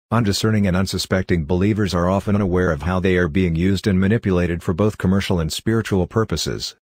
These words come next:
For example, in twenty thirteen, people started to become aware that God Calling, the book that inspired Sarah Young to do Jesus Calling, was a channeled New Age book. As a result,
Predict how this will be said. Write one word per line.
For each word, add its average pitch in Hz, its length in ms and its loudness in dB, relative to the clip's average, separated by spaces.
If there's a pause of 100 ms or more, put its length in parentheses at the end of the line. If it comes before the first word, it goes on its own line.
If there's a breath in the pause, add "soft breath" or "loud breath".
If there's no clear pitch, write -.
(260)
For 104 240 4
example, 90 560 -2 (220)
in 104 120 2
twenty 107 300 0
thirteen, 98 680 -2 (220)
people 131 300 0
started 104 380 0
to 92 100 0
become 98 280 2
aware 87 300 2
that 87 140 -4
God 92 280 0
Calling, 90 460 -2 (200)
the 92 100 0
book 110 240 0
that 98 100 0
inspired 95 580 0
Sarah 101 280 2
Young 98 260 2
to 92 120 -4
do 98 120 0
Jesus 92 420 0
Calling, 90 460 -2 (180)
was 101 200 0
a 92 80 0
channeled 123 400 0
New 101 240 2
Age 92 300 0
book. 69 320 -8 (420)
As 120 180 2
a 98 60 2
result, 87 500 0